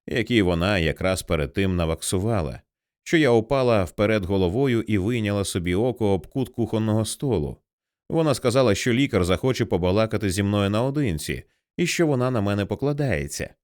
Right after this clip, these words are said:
"Я знаю, він поробив тобі жахливе", — казала вона. "Але якщо про це дізнаються люди, вони звинувачуватимуть мене. Прошу, дитинко, зроби це заради мене, і я тебе запевняю,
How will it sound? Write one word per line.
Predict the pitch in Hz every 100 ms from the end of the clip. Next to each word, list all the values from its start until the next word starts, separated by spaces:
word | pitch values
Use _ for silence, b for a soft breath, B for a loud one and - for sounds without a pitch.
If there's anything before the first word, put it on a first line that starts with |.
| _ _ -
"Я | 139 85
знаю, | 82 98 90 85 87
він | 139 120
поробив | 120 117 120 123
тобі | 127 117
жахливе", — | 110 117 143 151 113 92
казала | 90 87 95 85
вона. | 80 80 80 - _ _ _ _ -
"Але | 151 123
якщо | 107 - 123
про | 117 104
це | 135
дізнаються | 107 98 117 107 101 113
люди, | 104 160 101
вони | 87 90 107
звинувачуватимуть | 92 104 85 90 107 107 98 101 101 95
мене. | 98 87 90 98 73 _ _ _ _
Прошу, | 143 127 87 -
дитинко, | 90 107 123 104 82 87
зроби | 101 110 104 113
це | 110
заради | 98 104 101 104
мене, | 107 98 87 82
і | 80
я | 87
тебе | 87 85 85
запевняю, | 87 87 78 82 87 73 69